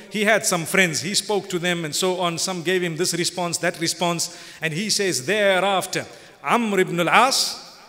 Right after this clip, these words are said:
and Uthman ibn Talha, the three of them decided, "We're going to Medina Munawwara and we're going to accept Islam." And this was just after Umratul Qada. But what, what actually triggered it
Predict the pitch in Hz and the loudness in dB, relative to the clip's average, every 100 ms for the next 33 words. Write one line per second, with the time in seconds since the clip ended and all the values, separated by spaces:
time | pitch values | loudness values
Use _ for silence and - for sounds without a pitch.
0 | - _ _ - 170 165 147 120 165 170 | -20 _ _ -4 -2 -2 -6 -4 -4 0
1 | 220 214 185 160 165 170 180 - 147 - | 2 2 2 0 -2 2 2 2 -4 -6
2 | - - - - 165 - 240 220 175 185 | -18 -20 -20 -12 -8 -2 2 2 2 -2
3 | 170 208 202 180 170 160 190 185 165 160 | 0 0 0 0 0 0 0 0 -2 -2
4 | 185 170 156 180 190 214 254 - - - | 0 0 0 0 2 2 0 -8 -20 -20
5 | - - - 160 160 151 175 160 139 - | -20 -20 -10 -6 -4 -4 -4 -4 -2 -2
6 | 151 123 - 131 98 - - _ _ _ | -4 -2 -2 -2 -12 -16 -20 _ _ _
7 | - - 156 220 220 185 123 220 - 214 | -20 -12 -4 -2 0 0 0 -2 0 -2
8 | 202 180 175 185 156 147 - 131 120 - | 0 0 -2 -2 -4 -4 -8 -4 -6 -6
9 | - - - - - - 165 - 131 170 | -20 -20 -20 -20 -20 -8 -8 -6 -2 2
10 | 294 - - - - - - _ _ 160 | 2 0 -10 -12 -20 -20 -20 _ _ -6
11 | 170 277 - - - 247 - 262 233 220 | -2 0 -2 -12 -4 -4 -2 -4 -2 -4
12 | - 247 202 180 175 - | -2 0 2 2 0 -2